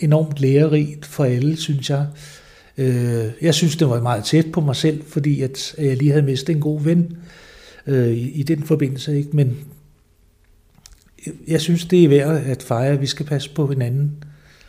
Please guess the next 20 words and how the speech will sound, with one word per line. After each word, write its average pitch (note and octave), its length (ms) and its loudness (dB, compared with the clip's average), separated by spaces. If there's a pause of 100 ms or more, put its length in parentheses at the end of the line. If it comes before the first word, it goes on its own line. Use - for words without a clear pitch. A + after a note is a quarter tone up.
(960)
Og, C#3+ 260 -10
og C3 340 -2
som C#3 160 0
sagt, - 380 -4 (680)
bruge D#3 180 2
den D#3 160 8
frivillighed, D#3+ 800 6
som D3 200 2
vi C3+ 60 0
har C3 240 0
her, C#3 220 0 (640)
til - 160 -2
at D#3+ 140 0
hjælpe B2+ 280 0
andre, B2 320 -2 (600)
der D3+ 60 -12 (100)
er C#3+ 100 -6
i C3 40 -4
lignende C3 360 -8
situationer. C3+ 600 -16